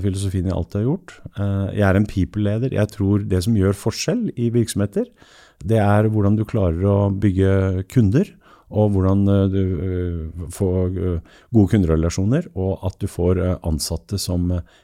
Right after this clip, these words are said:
elsker selskapet. På en, på en litt, hvis jeg skal si det på en annen måte, det det handler om med, med kunder,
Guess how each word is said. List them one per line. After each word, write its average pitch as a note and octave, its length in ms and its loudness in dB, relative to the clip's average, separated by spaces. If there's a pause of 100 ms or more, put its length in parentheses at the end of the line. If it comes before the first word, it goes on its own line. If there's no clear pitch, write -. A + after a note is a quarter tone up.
(120)
elsker - 280 0
selskapet. F2 640 -4 (540)
På C#3+ 100 4
en, B2+ 140 -2
på - 160 -2
en C#3+ 160 6
litt, C#3 340 0
hvis B2 640 0
jeg B2+ 80 4
skal C3+ 140 0
si - 160 2
det G2 100 2
på B2 40 0
en B2 60 4
annen G#2+ 200 4
måte, B2 160 -2
det A2 200 4
det A#2 100 2
handler F2+ 460 4
om C#3+ 300 2
med, G#2+ 420 2 (680)
med A2 460 4 (200)
kunder, B2 680 2